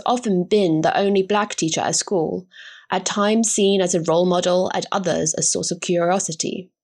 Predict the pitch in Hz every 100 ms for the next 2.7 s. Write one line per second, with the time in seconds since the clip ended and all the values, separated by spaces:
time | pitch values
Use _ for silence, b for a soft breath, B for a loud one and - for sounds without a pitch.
0 | _ - 180 180 - 175 180 180 - -
1 | 180 165 180 190 180 175 - 165 170 -
2 | 160 160 165 165 - -